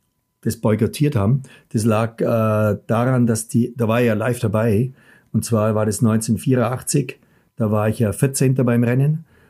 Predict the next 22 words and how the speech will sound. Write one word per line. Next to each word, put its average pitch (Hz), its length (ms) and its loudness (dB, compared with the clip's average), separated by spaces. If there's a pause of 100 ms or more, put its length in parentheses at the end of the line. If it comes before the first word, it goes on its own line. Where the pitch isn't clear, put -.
(100)
Und 113 380 0
da 101 100 0
hat, 107 280 -2
äh, 104 580 2
Dave 113 180 2
Scott, 123 480 -2
Mark 107 300 0
Allen, 120 420 2
Scott 117 320 -4
Tinley 123 540 0 (420)
bei 113 140 2
der 107 100 2
Siegerehrung 120 540 2
gesagt, 110 420 -4
äh, 104 280 2
„Liebe 110 460 0
Valerie 110 320 2
Silk“, 127 360 -2
das 104 160 0
war 101 140 0
ja 104 60 0
die, 101 320 2